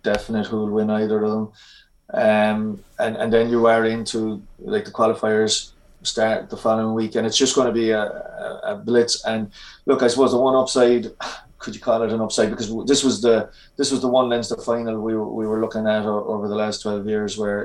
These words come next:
it, Dublin would be pushed, we thought, you know, Kildare on the back of a good league w-, where it would be worthy opponents.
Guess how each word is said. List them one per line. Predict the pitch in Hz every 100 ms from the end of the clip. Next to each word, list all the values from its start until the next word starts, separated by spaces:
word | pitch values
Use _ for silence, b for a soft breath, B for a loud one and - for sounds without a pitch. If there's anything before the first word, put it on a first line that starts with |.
| -
it, | 107 104 101 - _
Dublin | 120 107 110
would | 104 98
be | 104
pushed, | - 113 - -
we | 101
thought, | 117 110 107 - B B _ -
you | 107
know, | 104
Kildare | 98 107 110 110
on | 107
the | 104
back | 107 -
of | 104
a |
good | 101 110 104
league | 110 110 101
w-, | - 107 92
where | 104 104 101
it | 101
would | 107 101
be |
worthy | 104 110 104
opponents. | 101 - 107 104 -